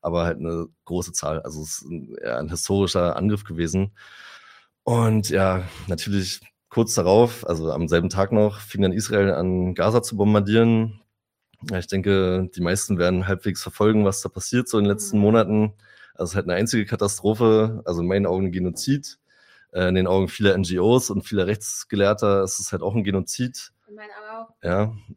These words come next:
Speaker 1: also einfach nicht mal nur, also nicht mal nur anhand der großen Zahl von Toten, also mittlerweile sind wir bei dreißigtausend Toten, siebzigtausend Verletzten und noch, ja, so bis zu zehntausend unter den Trümmern Vermisste, die halt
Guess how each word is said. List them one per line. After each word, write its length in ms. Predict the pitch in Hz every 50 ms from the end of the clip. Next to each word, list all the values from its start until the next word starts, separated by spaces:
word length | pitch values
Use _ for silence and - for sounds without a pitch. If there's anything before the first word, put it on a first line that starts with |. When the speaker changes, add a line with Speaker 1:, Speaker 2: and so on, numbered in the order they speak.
| _ _ _
Speaker 1:
also 580 | - 95 82 92 90 90 87 87 85 87 - -
einfach 540 | - 87 82 95 90 - - - - - - - -
nicht 240 | - 90 110 - -
mal 80 | 127
nur, 300 | 113 113 117 117 120 -
also 120 | 90 87 85
nicht 180 | 92 104 104
mal 100 | - 92
nur 640 | 92 92 101 113 135 147 123 113 113 107 110 117 110 -
anhand 320 | - 92 87 104 113 113
der 100 | 104 95
großen 340 | 90 80 107 117 - - 98
Zahl 180 | - - 101 98
von 140 | - 104 101
Toten, 320 | - - 120 131 - 120
also 160 | 98 95 90
mittlerweile 340 | 98 - - 101 92 95 98
sind 220 | 92 104 101 104
wir 60 | 110 92
bei 300 | 87 87 - 95 95 90
dreißigtausend 640 | 85 - 90 92 98 101 - - 95 90 92 92
Toten, 500 | - 117 117 120 - 117 117 117 113 - _ - - - - - - - _
siebzigtausend 580 | - - 98 98 - 95 - - 98 98 98 98
Verletzten 480 | - 101 92 110 117 - - - 113
und 140 | 98 98 -
noch, 160 | 92 92 90
ja, 180 | 101 98 92 92
so 220 | 90 87 85 85 - - _ _ _
bis 160 | 101 98 -
zu 80 | - -
zehntausend 600 | - - 104 101 101 101 104 101 101 92 101 -
unter 220 | 92 101 98 107
den 500 | 90 92 90 90 92 92 92 90 90 85
Trümmern 720 | - - - 120 139 135 123 120 120 117 110 107 107 104
Vermisste, 560 | - - 98 98 117 139 - - - 110 107 95
die 120 | 95 92
halt 160 | 92 95 -